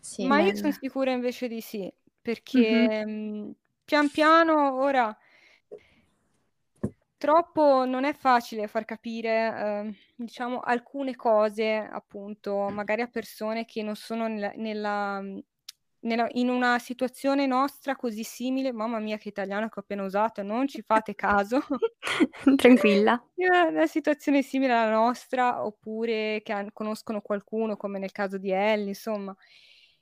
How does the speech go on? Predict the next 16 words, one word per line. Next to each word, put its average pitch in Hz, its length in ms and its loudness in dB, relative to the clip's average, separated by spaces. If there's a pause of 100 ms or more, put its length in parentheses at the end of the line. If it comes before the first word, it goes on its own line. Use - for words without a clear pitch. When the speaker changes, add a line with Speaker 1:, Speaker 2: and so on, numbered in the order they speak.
(120)
Speaker 2:
E 208 640 -8 (340)
quindi 254 540 0
avete 214 280 0
anche 226 180 -2
tanta 214 260 -4
pazienza, 180 600 -6
devo 185 200 -4
dire, 180 240 -6
perché, 190 300 -2 (1000)
<laughs> 359 360 -6
insomma, 226 720 -2
comunque 262 300 -2
quando 226 220 4
Speaker 3:
Sì. 220 100 4
Speaker 2:
andate 226 160 4
a 208 40 -10